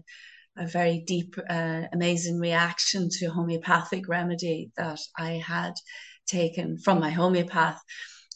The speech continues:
And after a long session on different things, you know, that were going on,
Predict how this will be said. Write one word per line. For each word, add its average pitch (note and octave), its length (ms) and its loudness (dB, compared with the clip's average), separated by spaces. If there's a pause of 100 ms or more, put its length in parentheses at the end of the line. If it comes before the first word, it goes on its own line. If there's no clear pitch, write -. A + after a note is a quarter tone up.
And E3 460 2
after D#3+ 480 0
a E3 60 4
long E3 440 0
session D#3+ 840 -2
on E3 420 -4
different G3+ 320 2
things, F#3 480 2
you G3+ 100 0
know, E3 180 4
that E3 160 0
were E3 100 2
going E3+ 320 -2
on, E3 360 0